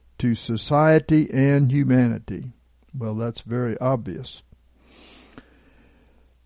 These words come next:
Uh, so this is a Elon Musk Reveals, uh,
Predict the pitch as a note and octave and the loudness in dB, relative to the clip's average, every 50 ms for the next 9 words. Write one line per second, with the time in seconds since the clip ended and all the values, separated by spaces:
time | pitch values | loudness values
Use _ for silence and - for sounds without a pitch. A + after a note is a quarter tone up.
0 | _ _ - C3 B2 B2 B2 B2 A#2+ A#2+ G#2+ G#2 - - - - - _ _ - | _ _ -2 0 2 2 2 2 2 0 -2 -4 -8 -12 -20 -20 -20 _ _ -20
1 | - - - C#3+ C3+ C3+ C3+ C#3 - _ _ _ _ _ C3+ C#3+ D#3 - - D3 | -20 -4 0 2 2 2 2 -2 -6 _ _ _ _ _ 0 0 0 2 0 -2
2 | C3 A2 - C3 A#2+ A#2+ A2+ A2 G2+ - - - - - _ _ - C#3 C3+ C#3+ | -2 0 0 0 0 0 0 0 -4 -6 -10 -18 -20 -20 _ _ -2 0 0 2
3 | C3+ C3+ C3+ C3+ C3+ B2+ A#2+ A#2+ B2 C3+ C3+ C#3 B2+ - - - - - _ - | 4 4 4 4 4 4 4 2 2 2 2 2 0 -2 -8 -14 -18 -20 _ -4
4 | B2 A#2 A#2+ A2+ G#2 G#2+ B2+ C3+ D#3 D#3+ E3 F3+ G3+ A3 A3+ G#3 - - - - | -2 0 0 0 0 0 2 4 6 6 6 6 4 2 0 -2 -6 -12 -18 -20
5 | _ _ _ _ _ _ _ _ _ _ _ _ _ _ _ - A#2 A#2 A2+ A2+ | _ _ _ _ _ _ _ _ _ _ _ _ _ _ _ -2 0 0 0 0
6 | A2+ G#2+ G#2+ G#2+ G#2+ G2+ | -2 -2 -4 -4 -6 -6